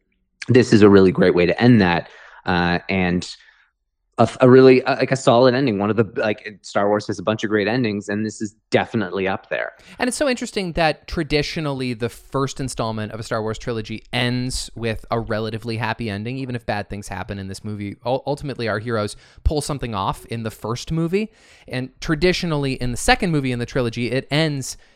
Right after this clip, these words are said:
Speaker 2: in much more dire straits. And I don't
Speaker 1: Mm-hmm.
Speaker 2: wanna, I don't wanna, uh, blow it in case you have it coming up a little bit later in your list. I don't know that you do, but I listened to all of the, the, the scores in their full of that original trilogy today, and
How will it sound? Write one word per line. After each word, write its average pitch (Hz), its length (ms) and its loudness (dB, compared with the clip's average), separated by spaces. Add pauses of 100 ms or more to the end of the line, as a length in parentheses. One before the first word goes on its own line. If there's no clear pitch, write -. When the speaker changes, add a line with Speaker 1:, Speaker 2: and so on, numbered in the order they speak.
(120)
Speaker 2:
in 151 340 0
much 147 420 0
more 135 200 2
dire 120 340 0
straits. 107 540 -4
And 110 220 -6 (180)
I 147 80 4
don't 143 80 4
Speaker 1:
Mm-hmm. - 140 2
Speaker 2:
wanna, - 40 2
I 147 40 6
don't 143 100 2
wanna, 120 280 -2
uh, 113 520 -4
blow 123 280 2
it 110 60 -2
in 117 80 -6
case 117 240 -4
you 117 140 -2
have 107 180 -2
it 104 200 -6
coming 117 220 -8
up 107 120 -6
a - 20 -12
little 104 160 -8
bit 104 80 -6
later 104 240 -4
in 95 80 -8
your 104 100 -8
list. 113 200 -6
I 101 80 -4
don't 101 100 -6
know 101 100 -6
that 101 120 -8
you 101 80 -10
do, 120 200 -2
but 95 200 -6 (300)
I 117 100 -2
listened 123 380 -4
to 127 100 -2
all 117 260 2
of 104 180 -6 (220)
the, 107 420 -4 (260)
the, 101 420 -4 (520)
the 120 60 -4
scores 117 380 -2
in 120 260 -4
their 107 200 -2
full 123 640 -2
of 107 140 -8
that - 280 -4
original 113 360 -6
trilogy 147 400 -4
today, 101 400 -6
and 104 240 -8